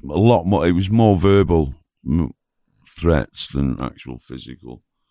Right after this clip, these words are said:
But half the time you didn't know that, you know, it was just scenarios was building up in my mind. And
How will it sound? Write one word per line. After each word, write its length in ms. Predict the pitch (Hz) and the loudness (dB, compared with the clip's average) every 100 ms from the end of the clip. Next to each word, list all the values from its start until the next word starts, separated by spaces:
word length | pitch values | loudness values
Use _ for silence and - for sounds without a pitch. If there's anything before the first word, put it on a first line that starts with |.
| _ _ _ _ _ _ _ _ _ _ _ _ - | _ _ _ _ _ _ _ _ _ _ _ _ -10
But 100 | 52 | -6
half 200 | 87 80 | -4 -6
the 80 | 76 | -8
time 300 | - 76 71 | -4 -2 -2
you 60 | |
didn't 280 | 69 76 55 | -2 -4 -4
know 260 | 65 80 76 | -2 -2 -2
that, 240 | 69 67 | -4 -6
you 100 | 53 65 | -8 -8
know, 160 | 71 | -8
it 40 | 69 | -10
was 80 | 65 | -12
just 240 | - - | -14 -10
scenarios 680 | - 73 80 80 76 71 65 | -6 -4 -2 -2 -2 -4 -8
was 120 | 71 | -10
building 320 | - 76 73 71 | -4 -4 -4 -6
up 140 | 71 | -8
in 100 | 67 | -8
my 100 | 73 | -8
mind. 440 | 76 80 80 78 | -6 -6 -6 -6
And 400 | 76 76 76 69 | -8 -8 -10 -12